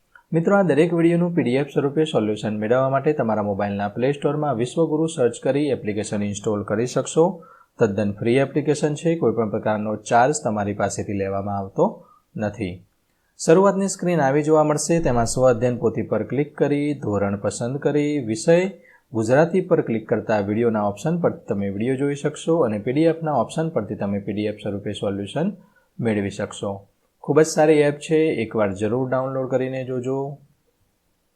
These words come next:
તો ચાલો સોલ્યુશન શરૂ કરીએ. તેમાંનો પહેલો પ્રશ્ન છે, લીટી કરેલા શબ્દોના સ્થાને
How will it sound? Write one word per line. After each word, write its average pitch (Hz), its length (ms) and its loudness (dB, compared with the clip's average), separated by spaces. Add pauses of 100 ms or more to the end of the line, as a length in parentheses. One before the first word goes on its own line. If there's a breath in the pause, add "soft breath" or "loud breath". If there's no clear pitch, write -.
(840 soft breath)
તો 135 60 -4
ચાલો 123 260 0
સોલ્યુશન 131 600 0
શરૂ 143 320 4
કરીએ. 160 360 6
તેમાંનો 110 420 0
પહેલો 107 400 0
પ્રશ્ન 107 420 -4
છે, 156 400 -2 (300 loud breath)
લીટી 185 240 4
કરેલા 190 340 4
શબ્દોના 139 500 2
સ્થાને 120 400 0